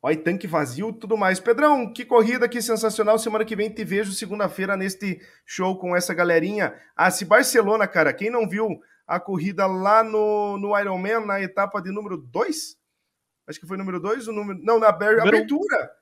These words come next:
Speaker 2: Abertura.
Speaker 1: Abertura. Número um. Ó, o Andrei vai ver as disputas, meu filho. Ó, Léo do Vigor, emocionante aí, Pedrão.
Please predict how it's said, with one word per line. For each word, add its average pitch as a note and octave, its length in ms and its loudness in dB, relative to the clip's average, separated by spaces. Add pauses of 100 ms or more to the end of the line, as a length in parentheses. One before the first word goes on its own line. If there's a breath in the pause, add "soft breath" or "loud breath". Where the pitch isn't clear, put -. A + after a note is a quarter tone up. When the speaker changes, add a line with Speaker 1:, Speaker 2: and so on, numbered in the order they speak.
Speaker 2:
Abertura. D3+ 500 -2
Speaker 1:
Abertura. B2+ 300 -4 (460)
Número F3 260 -8
um. D#3+ 500 -6 (840)
Ó, C3 340 0
o C3 120 0
Andrei C3+ 320 0
vai D#3 260 0
ver A#3+ 220 -4
as B3+ 160 0
disputas, G#3 500 -8
meu E3 140 -2
filho. D#3+ 300 -6
Ó, F#3 100 2
Léo F#3 180 2
do G3+ 80 -6
Vigor, F#3 360 -2
emocionante B3+ 800 2
aí, A3+ 120 -4
Pedrão. D3 400 -8